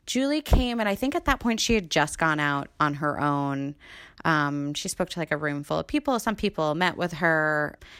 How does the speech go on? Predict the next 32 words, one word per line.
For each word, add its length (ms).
and 100
she 160
talked 380
about, 320
like, 300
how 160
she 160
really 300
loved 260
short 280
stories. 520
And 120
I 120
just, 260
like, 260
really 400
liked 320
her. 260
I 60
did 160
not 320
say 460
a 80
single 640
word 280
to 120
her, 440
but 100
I 80
grabbed 280
her 100
card 600